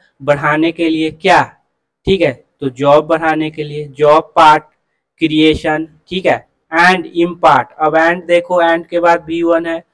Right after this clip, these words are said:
तो बताइए इधर कहाँ पे वी वन है? तो सर spur है, तो ये दोनों को क्या कर देगा? जोड़ देगा। Impart मतलब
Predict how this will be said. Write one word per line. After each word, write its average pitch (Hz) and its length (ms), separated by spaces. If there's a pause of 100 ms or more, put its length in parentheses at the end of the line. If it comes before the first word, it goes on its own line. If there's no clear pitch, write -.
(380)
तो 151 80
बताइए 160 440
इधर 165 220
कहाँ 165 300
पे 170 160
वी 165 200
वन 165 240
है? 165 80
तो 139 140
सर 127 300
spur 147 400
है, 151 100 (420)
तो 139 60
ये 135 180
दोनों 147 280
को 156 120
क्या 175 160
कर 175 200
देगा? 131 240
जोड़ 139 280
देगा। 143 240
Impart 147 460 (100)
मतलब 156 400